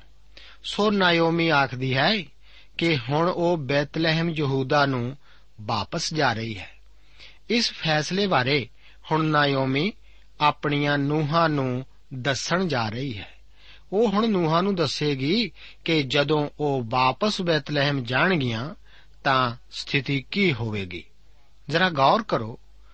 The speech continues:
ਕਿ ਮੁਆਬੀ ਅਤੇ ਇਸਰਾਏਲੀ ਆਪਸ ਵਿੱਚ ਹੀ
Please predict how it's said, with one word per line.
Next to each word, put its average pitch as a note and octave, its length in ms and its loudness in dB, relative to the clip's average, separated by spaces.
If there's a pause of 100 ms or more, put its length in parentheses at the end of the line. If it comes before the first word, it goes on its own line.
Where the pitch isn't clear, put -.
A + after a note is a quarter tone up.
(260)
ਕਿ G#3 160 4
ਮੁਆਬੀ D3 720 2 (280)
ਅਤੇ D#3 160 -4
ਇਸਰਾਏਲੀ C#3+ 760 -2 (580)
ਆਪਸ D#3+ 420 0
ਵਿੱਚ C#3+ 280 -2
ਹੀ C#3 220 0